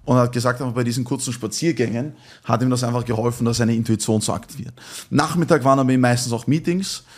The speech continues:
und bei ihm war auch eine Sache, er hat das nicht in Fünf-Minuten-Blöcken gemacht, aber er hat auch in Arbeitsblöcken gearbeitet. Das heißt,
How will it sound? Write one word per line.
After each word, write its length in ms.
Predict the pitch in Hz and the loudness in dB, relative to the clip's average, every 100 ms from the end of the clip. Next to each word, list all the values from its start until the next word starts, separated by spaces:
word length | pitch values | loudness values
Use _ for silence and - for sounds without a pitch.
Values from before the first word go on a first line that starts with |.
| - - | -18 0
und 180 | 135 120 | 0 2
bei 80 | |
ihm 240 | 123 151 151 | 2 4 4
war 100 | 117 | 4
auch 180 | 143 151 | 2 0
eine 220 | 123 123 | 2 2
Sache, 340 | 123 120 151 | 2 0 0
er 60 | 127 | -2
hat 100 | 120 | 0
das 80 | 120 | 0
nicht 180 | 127 | 2
in 80 | 123 | 0
Fünf-Minuten-Blöcken 880 | - 165 135 131 202 160 113 113 123 | 0 -2 2 4 4 2 2 2 2
gemacht, 360 | 113 113 139 123 | 2 2 0 0
aber 120 | 123 | -2
er 40 | |
hat 60 | - | -2
auch 100 | 113 | -4
in 100 | 123 | -2
Arbeitsblöcken 880 | 113 123 123 120 - 113 110 123 110 - - - | 0 2 2 -4 -2 -2 -2 -4 -10 -12 -20 -4
gearbeitet. 560 | - 107 98 110 - - | 0 2 0 -6 -8 -4
Das 100 | 123 | -2
heißt, 160 | 120 | -2